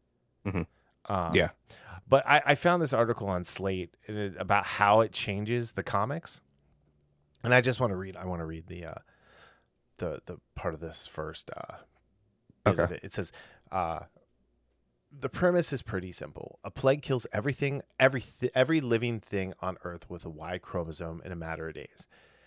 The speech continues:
Speaker 2: except for one extremely lucky man and his helper monkey. The comic book ran for sixty issues, blah, blah, blah." It's, and it says, "It's a real time capsule today, full of ass-kicking, strong female characters in the Joss Whedon mold,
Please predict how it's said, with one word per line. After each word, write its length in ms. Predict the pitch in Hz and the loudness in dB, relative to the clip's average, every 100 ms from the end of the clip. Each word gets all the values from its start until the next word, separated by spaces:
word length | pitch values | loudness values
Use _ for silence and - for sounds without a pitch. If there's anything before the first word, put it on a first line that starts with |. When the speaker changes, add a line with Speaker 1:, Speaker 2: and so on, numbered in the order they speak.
| _ _ | _ _
Speaker 2:
except 460 | 123 - - 147 | -4 0 6 6
for 100 | 151 | 6
one 220 | 120 110 107 | 0 0 0
extremely 540 | 92 - 123 147 143 | -2 -2 -2 0 2
lucky 240 | 120 110 117 | 2 0 -2
man 300 | 95 85 87 | -4 -4 -6
and 120 | 87 | -6
his 120 | 92 | -2
helper 260 | 143 139 82 | -2 -2 -6
monkey. 380 | 82 85 - _ _ _ _ _ - | -12 -18 -20 _ _ _ _ _ -8
The 80 | |
comic 300 | 104 120 120 117 | 0 2 2 -2
book 140 | 104 | -4
ran 200 | 95 92 | -4 -6
for 140 | 87 | -6
sixty 400 | 82 82 - 107 | -10 -10 -10 -4
issues, 320 | 120 - 110 104 | -4 -2 -6 -6
blah, 140 | - | -10
blah, 120 | 76 | -6
blah." 300 | 90 101 101 - | 0 0 0 -4
It's, 440 | - 95 92 - - _ _ | -4 -4 -6 -10 -12 _ _
and 120 | 131 120 | -4 -4
it 100 | 101 | -2
says, 240 | 98 85 - | -2 -4 -6
"It's 140 | 120 | -2
a 40 | 131 | 0
real 340 | 110 160 180 | 4 6 6
time 380 | - - 123 127 | 4 4 4 2
capsule 420 | - 87 - 87 | -8 -10 -10 -12
today, 300 | - - - | -16 -18 -18
full 320 | - 123 123 | -4 2 4
of 140 | 113 - - - _ _ | 4 0 -12 -20 _ _
ass-kicking, 640 | 131 147 135 - 139 135 120 | 0 2 0 -4 -6 -4 -4
strong 380 | - 101 113 113 | -2 -2 -2 -4
female 360 | 107 101 101 | -6 -4 -4
characters 640 | 95 104 95 87 85 82 80 | -4 -2 -2 -2 -6 -8 -8
in 140 | 82 | -8
the 80 | 82 | -6
Joss 360 | 92 98 - | -4 -4 -4
Whedon 280 | 107 104 95 | -6 -6 -6
mold, 440 | 90 80 80 82 | -6 -6 -6 -8